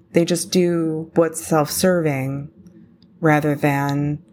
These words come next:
what would make their life easier, because they would find people who accept them for who they are off the bat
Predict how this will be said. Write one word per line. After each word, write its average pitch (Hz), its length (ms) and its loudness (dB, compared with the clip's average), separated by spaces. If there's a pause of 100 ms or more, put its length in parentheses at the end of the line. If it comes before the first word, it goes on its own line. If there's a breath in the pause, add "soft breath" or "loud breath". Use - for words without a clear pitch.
(280)
what 160 340 0
would 151 120 0
make 151 240 -2
their 151 120 2
life 143 240 -4
easier, 180 420 2
because 151 260 -4
they 147 100 2
would 147 180 -2
find 170 380 0
people 147 580 -2 (420 soft breath)
who 170 220 2
accept 156 420 -2
them 139 240 0
for 147 160 -4
who 160 160 0
they 147 180 0
are 151 560 0
off 143 260 -2
the - 60 -12
bat 160 480 0